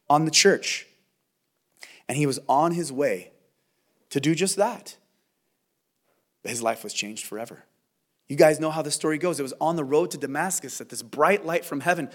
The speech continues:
more than just caught his eye. It, it took over his life. It, he fell to the ground face down. And, and, and he cried out, "Uh, what's going on?" And, and this, this voice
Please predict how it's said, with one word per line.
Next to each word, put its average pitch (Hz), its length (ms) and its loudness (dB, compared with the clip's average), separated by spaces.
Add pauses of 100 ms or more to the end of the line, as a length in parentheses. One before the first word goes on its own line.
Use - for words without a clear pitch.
(200)
more 208 240 10
than 220 140 2
just 156 180 -4
caught 165 200 4
his 139 120 -4 (100)
eye. 175 340 2 (200)
It, - 160 6
it 214 60 -2
took 226 160 0
over 202 140 8
his 160 120 2
life. 202 380 4
It, 175 160 0
he 175 140 -4
fell 220 400 6
to 220 120 -2
the 175 100 6
ground 185 440 0
face 214 380 2
down. 170 500 2 (1400)
And, 160 100 -2
and, 180 160 0
and 180 140 -2
he 170 120 -6
cried - 640 -4
out, 190 500 -4 (800)
"Uh, 160 200 8 (500)
what's 151 800 -8
going 208 280 0
on?" 202 420 -6 (120)
And, 156 100 -2
and 170 300 -4
this, 156 140 -8
this 147 220 -12
voice 180 640 4